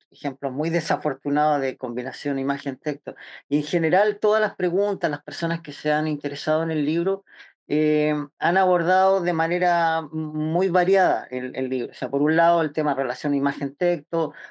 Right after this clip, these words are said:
por otro lado, la, el, el mismo contenido del libro, ¿no? O sea, el tema del quiltro y la relación con el hombre ha sido fundamental y, y eso no-, nos ha gratificado mucho porque,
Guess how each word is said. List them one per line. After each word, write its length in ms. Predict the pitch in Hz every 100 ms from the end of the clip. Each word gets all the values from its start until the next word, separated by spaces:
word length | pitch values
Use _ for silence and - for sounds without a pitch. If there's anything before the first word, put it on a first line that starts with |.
| -
por 140 | 131
otro 180 | 143 160
lado, 260 | 160 170
la, 220 | 156 139 139
el, 140 | 127 -
el 180 | 123 123
mismo 320 | 147 151 151
contenido 520 | 139 123 131 143 147
del 140 | 127 135
libro, 340 | 208 147 117
¿no? 140 | 117
O 40 | 127
sea, 220 | - 123
el 100 | 113 -
tema 280 | 135 127 120
del 180 | 107
quiltro 540 | - 165 143 131 131 123 - _ -
y 60 |
la 140 | 117 113
relación 400 | 113 - 151 139
con 180 | 139
el 120 | 127 139
hombre 320 | 165 165 147
ha 100 | 143
sido 240 | - 139
fundamental 680 | 139 131 123 123 - 165 170
y, 140 | 147 - - -
y 120 | 147
eso 200 | 185 214
no-, 280 | 202 180 180
nos 200 | 170 175
ha 60 | 185
gratificado 680 | 180 175 - 147 170 170
mucho 380 | 151 175 - 143
porque, 580 | 143 139 - 147 139